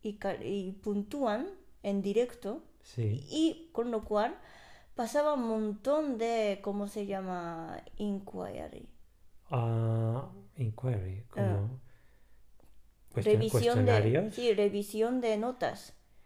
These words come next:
Speaker 2: Ujú.
Speaker 1: Hay que pagar, para hacer
Speaker 2: Ah, vale,
Speaker 1: eso.
Speaker 2: en cu-, en cuál es cuando haces una reclamación, ¿no?
Speaker 1: Reclamación.
Speaker 2: Haces una
Speaker 1: ¿Has
Speaker 2: reclamación,
Speaker 1: visto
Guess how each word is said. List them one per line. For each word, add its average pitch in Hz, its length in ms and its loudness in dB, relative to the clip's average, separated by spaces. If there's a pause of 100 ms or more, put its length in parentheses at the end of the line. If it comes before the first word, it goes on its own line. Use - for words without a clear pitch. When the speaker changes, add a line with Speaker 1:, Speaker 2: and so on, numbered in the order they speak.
(160)
Speaker 2:
Ujú. 123 420 2
Speaker 1:
Hay 208 120 2
que 294 120 -2
pagar, 220 540 0 (300)
para 202 240 2
hacer 196 160 8
Speaker 2:
Ah, 196 220 8
vale, 160 200 8
Speaker 1:
eso. 131 80 8
Speaker 2:
en - 60 0
cu-, 170 100 2
en 139 120 2
cuál 151 220 2
es 151 160 4
cuando 117 280 4
haces 117 280 -2
una 123 140 4
reclamación, 107 560 0
¿no? 117 60 4
Speaker 1:
Reclamación. 202 760 2
Speaker 2:
Haces 135 240 2
una 139 140 6
Speaker 1:
¿Has 131 60 8
Speaker 2:
reclamación, 127 760 6
Speaker 1:
visto 147 120 8